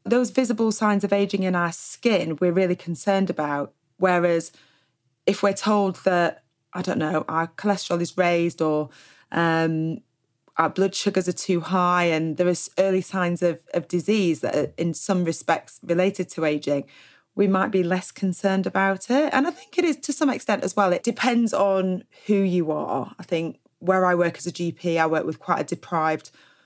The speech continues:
population, and I think they're much less bothered about their crow's feet than a lot of the people that I work with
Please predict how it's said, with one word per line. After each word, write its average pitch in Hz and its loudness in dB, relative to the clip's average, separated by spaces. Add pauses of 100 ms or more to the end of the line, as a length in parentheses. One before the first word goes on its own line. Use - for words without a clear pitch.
(120)
population, 165 0
and 156 0
I 160 0
think - -4
they're 165 0
much 170 -2 (380)
less 185 2
bothered 156 0
about 156 0
their 156 0
crow's 156 -2
feet 151 -2
than 151 0
a 165 -2
lot 160 2
of 160 0
the - -18
people 165 -2
that 160 0
I 160 2
work 156 0
with 156 -2